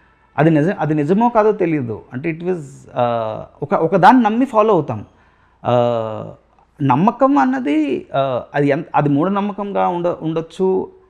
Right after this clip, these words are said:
ఆ, జనరల్ బిలీఫ్ సిస్టమ్‌లో ఉండొచ్చు. If, so we, I, I handled these things very, ఆ, నా, నా వాయిస్ చెప్దాం అనుకుంటున్నా. అంటే,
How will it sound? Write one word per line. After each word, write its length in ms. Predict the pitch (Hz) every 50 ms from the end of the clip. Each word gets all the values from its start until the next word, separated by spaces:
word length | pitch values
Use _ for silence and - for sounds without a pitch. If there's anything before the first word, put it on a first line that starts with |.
| _ _ -
ఆ, 240 | 127 123 117 110 104 - - 147
జనరల్ 440 | 123 113 143 147 170 185 220 233 190
బిలీఫ్ 300 | 170 170 180 196 196 -
సిస్టమ్‌లో 400 | 185 - - 196 180 170 175 165
ఉండొచ్చు. 500 | 156 156 156 143 - - 180 190 220 208 - _ _ _ _ _ _ _ _ _ _ _ _ _ -
If, 120 | 190 196 - - - _ _ _ _ _ _ _ _ _ _ - - 269
so 140 | 247 185 -
we, 160 | 170 156 226
I, 260 | 226 - - 190 226
I 340 | 220 - - - 170 208 208
handled 640 | 190 - 180 170 233 262 277 320 311 302 262 233 180 - - - - - - 160 151 - _ _ _ _ - -
these 260 | 131 156 214 247 254 214 - - -
things 360 | 247 254 269 240 - 175 170 180
very, 560 | 185 233 240 233 220 202 185 160 147 131 120
ఆ, 220 | 113 107 104 98 92 - _ _ _ _ _ _ - - - - 151 - -
నా, 380 | 170 175 185 185 214 226 220 170
నా 220 | 165 165 170 185
వాయిస్ 560 | 196 175 165 160 180 196 190 - - - -
చెప్దాం 260 | 139 147 139 151 147
అనుకుంటున్నా. 420 | 135 127 120 127 113 - 117 113 104
అంటే, 360 | 120 139 170 147 - -